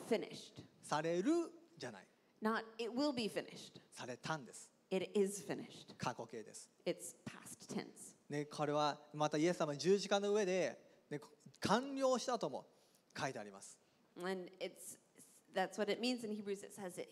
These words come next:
Speaker 1: is perfected.
Speaker 2: で、ヨハネの福音書の中でイエス様の十字架にかけられた時、イエスは最後、い-、霊をお渡しになる前に完了したと言ったんです。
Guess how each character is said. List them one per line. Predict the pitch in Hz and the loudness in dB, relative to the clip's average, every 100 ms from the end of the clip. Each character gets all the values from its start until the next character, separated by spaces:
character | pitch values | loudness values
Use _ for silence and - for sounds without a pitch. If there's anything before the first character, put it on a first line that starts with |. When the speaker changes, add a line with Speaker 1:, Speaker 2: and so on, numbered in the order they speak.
| - | -8
Speaker 1:
is | 190 180 - | -2 -2 -2
perfected. | - 175 - 143 - - - - - - | -10 -10 -8 -10 -10 -12 -12 -18 -20 -8
Speaker 2:
で、 | 147 | 0
ヨ | 147 175 | 2 2
ハ | 170 | 2
ネ | 160 | 0
の | 147 131 | 0 -2
福 | - 160 | -2 -2
音 | 151 | 0
書 | 151 | 0
の | |
中 | 151 147 | 0 0
で | |
イ | 151 | 0
エ | |
ス | 165 | 0
様 | 156 | -2
の | 139 | 0
十 | 143 | 2
字 | 180 | 2
架 | - | 2
に | 180 | -2
か | - 175 | 0 0
け | 202 | 4
ら | 202 | 2
れ | |
た | 180 | 2
時、 | 151 165 | 0 0
イ | 156 - - - - | -2 -4 -20 -10 0
エ | 160 | 0
ス | 160 | 2
は | 160 | -2
最 | 151 190 190 | 2 4 4
後、 | 156 123 - - - | 4 0 -2 -16 -6
い-、 | 175 - - | -6 -6 -6
霊 | 160 196 175 | 2 6 6
を | 127 - - - 139 | 4 2 -14 -4 2
お | 151 | 4
渡 | 180 190 | 4 2
し | 202 | 0
に | |
な | 190 226 | 2 2
る | 190 | 2
前 | 175 175 | 0 -2
に | 151 | -2
完 | - 208 247 269 | -4 -2 -2 -2
了 | 254 240 233 | 2 2 2
し | - | -2
た | 214 | -4
と | 196 | -2
言 | 127 | -4
っ | - | -8
た | 107 | -14
ん | |
で | - | -12
す。 | - | -16